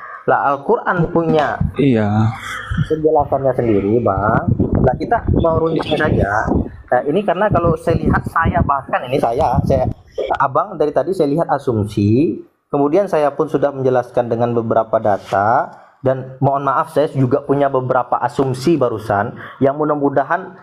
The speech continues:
Speaker 1: yang itu ndak, yang saya jujur beberapa asumsi itu saya kaitkan juga dengan ilmu yang saya punya lah, dan mudah-mudahan itu, eh, menjadi sebuah pelajaran bagi saya dan Abang juga begitu.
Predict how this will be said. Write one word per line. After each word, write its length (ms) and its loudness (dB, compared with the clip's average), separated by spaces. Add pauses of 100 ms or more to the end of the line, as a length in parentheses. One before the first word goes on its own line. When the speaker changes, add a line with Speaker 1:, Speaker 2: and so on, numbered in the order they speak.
(140)
Speaker 1:
yang 160 2
itu 220 0
ndak, 160 0 (200)
yang 400 2
saya 200 -2
jujur 240 0
beberapa 340 -2
asumsi 460 0
itu 100 0
saya 160 2
kaitkan 400 0
juga 220 0
dengan 180 0
ilmu 220 2
yang 100 2
saya 140 0
punya 480 0 (360)
lah, 180 2
dan 160 -2
mudah-mudahan 540 0
itu, 520 0
eh, 440 0
menjadi 460 2 (340)
sebuah 340 0
pelajaran 480 0
bagi 500 0
saya 280 0
dan 140 -2
Abang 320 0
juga 400 2
begitu. 400 0